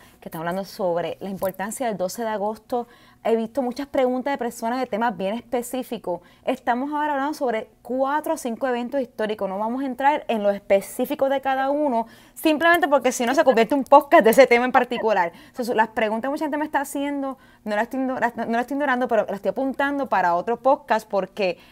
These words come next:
hay temas, preguntas bien chéveres, desde personajes de la invasión, a entrar a diferencias de piratas y corsarios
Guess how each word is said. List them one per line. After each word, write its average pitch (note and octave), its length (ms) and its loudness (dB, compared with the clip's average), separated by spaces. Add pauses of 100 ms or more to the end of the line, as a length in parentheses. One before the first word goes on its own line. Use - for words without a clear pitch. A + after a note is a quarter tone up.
hay G#3+ 160 0
temas, B3 260 -2
preguntas A#3 380 0
bien B3 160 -2
chéveres, B3 320 2
desde G3+ 240 2
personajes F#3+ 580 -2
de F#3+ 80 -2
la F#3+ 60 -4
invasión, A3+ 800 2 (260)
a G3 160 8
entrar G3 200 4
a - 20 6
diferencias G3+ 360 2
de A3+ 100 0
piratas F#3 500 4
y G#3 80 0
corsarios G#3 1040 4